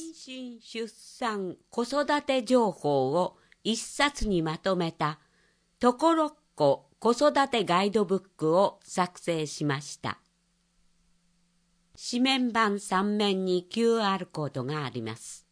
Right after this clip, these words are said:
トコロッコ子育てガイドブックの表紙の写真があります。所沢市子ども若者情報チャンネルでは、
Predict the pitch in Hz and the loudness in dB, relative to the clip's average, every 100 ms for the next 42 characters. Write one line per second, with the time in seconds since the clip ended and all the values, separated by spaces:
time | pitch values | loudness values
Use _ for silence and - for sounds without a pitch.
0 | _ _ _ _ _ _ _ _ _ _ | _ _ _ _ _ _ _ _ _ _
1 | 233 247 320 320 320 - 165 151 - - | -2 6 8 8 6 0 2 2 0 -4
2 | 214 269 285 269 226 226 240 240 220 208 | 0 2 2 2 4 4 4 4 2 2
3 | 208 _ 147 135 131 - 233 269 277 - | -2 _ -2 0 -2 -4 0 2 2 0
4 | 214 185 175 175 220 208 202 214 214 - | 0 0 -4 -6 -4 -4 0 0 -2 -6
5 | 131 123 107 110 - - - _ _ _ | -8 -8 -8 -10 -10 -12 -14 _ _ _
6 | _ _ _ _ _ _ _ _ _ _ | _ _ _ _ _ _ _ _ _ _
7 | _ _ _ _ _ _ _ _ - 262 | _ _ _ _ _ _ _ _ 0 2
8 | 311 320 320 269 262 254 254 - 151 127 | 2 2 2 4 4 4 0 -6 -6 -6
9 | - - 202 247 240 202 175 - - _ | -10 0 4 6 6 4 2 -2 -18 _
10 | _ 180 214 294 294 294 277 269 220 254 | _ 2 4 4 4 4 4 2 4 6
11 | 254 247 240 240 240 247 226 165 139 123 | 4 2 2 2 2 -2 0 0 0 -2
12 | 156 160 117 120 | -4 0 0 0